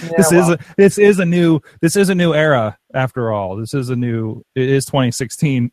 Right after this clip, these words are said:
Speaker 2: Eamon. <laughs>
Speaker 1: That's
Speaker 2: We
Speaker 1: fair.
Speaker 2: can make all kinds of personal and life-changing <laughs> announcements on social media.
Speaker 1: I think
Speaker 2: So
Speaker 1: it's just, I think it's just also interesting to see what they're gonna do with the belts. Um,
Speaker 2: Right.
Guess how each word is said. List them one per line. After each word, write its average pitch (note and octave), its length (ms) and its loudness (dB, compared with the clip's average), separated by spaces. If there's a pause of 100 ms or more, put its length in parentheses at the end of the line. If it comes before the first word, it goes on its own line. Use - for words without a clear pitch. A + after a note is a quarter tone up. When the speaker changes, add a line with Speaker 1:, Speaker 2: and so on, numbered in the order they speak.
Speaker 2:
Eamon. A#2+ 320 -2 (180)
<laughs> - 160 -14
Speaker 1:
That's E3+ 180 -4 (340)
Speaker 2:
We E3 180 4
Speaker 1:
fair. - 100 -6
Speaker 2:
can D3+ 260 -4 (400)
make F3+ 240 -2
all E3 160 2
kinds E3+ 380 0
of B2+ 180 -4 (380)
personal D3+ 500 2
and C#3 100 0
life-changing D3 480 -2
<laughs> B2+ 60 -2
announcements C#3 540 -4
on C3 100 -10
social - 480 -6
media. C3+ 400 -8
Speaker 1:
I G#3+ 380 -2
think C#3 180 2
Speaker 2:
So B2 60 2
Speaker 1:
it's - 80 -4
just, - 240 -6
I G#3 120 2
think C4 200 0
it's B3+ 100 -8
just G#3+ 120 -4
also F#3+ 220 0
interesting F3 400 -10
to D#3+ 60 -14
see E3+ 80 -14
what D#3+ 140 -6
they're D#3 80 -6
gonna D3+ 140 -10
do D3 100 -14
with D3 100 -16
the D#3 60 -12
belts. C#3 480 -8 (680)
Um, D3 340 2
Speaker 2:
Right. C#3+ 200 2